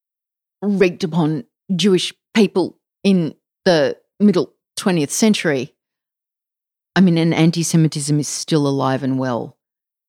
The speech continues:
There were several consequences of that. Europe and America, and to an extent Australia, have never come to terms with their anti-Semitism. You can see anti-Semitism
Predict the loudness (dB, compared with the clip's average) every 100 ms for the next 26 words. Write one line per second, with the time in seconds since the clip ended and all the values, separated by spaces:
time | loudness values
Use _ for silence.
0 | _ _ _ 0 0 0 -2 0 -4 _
1 | _ _ 0 0 0 -2 -2 -2 -4 -6
2 | -2 0 0 -4 _ _ _ _ _ _
3 | _ _ _ _ _ _ -6 0 2 2
4 | -2 _ -2 0 2 0 0 -2 -4 -4
5 | -6 _ _ _ _ 0 0 0 -4 -4
6 | _ _ -10 -6 -4 -4 -6 -4 0 0
7 | 0 2 2 2 -2 -6 _ _ -4 -4
8 | -4 -2 -2 -2 -6 -12 -18 -20 -12 -4
9 | -2 -2 -4 -6 -6 -6 -8 -10 -12 -12
10 | -14 _ _ _ _ _ _ _ _ -6
11 | -4 -2 0 2 2 2 -2 -4 -4 -4
12 | -6 -6 -4 -6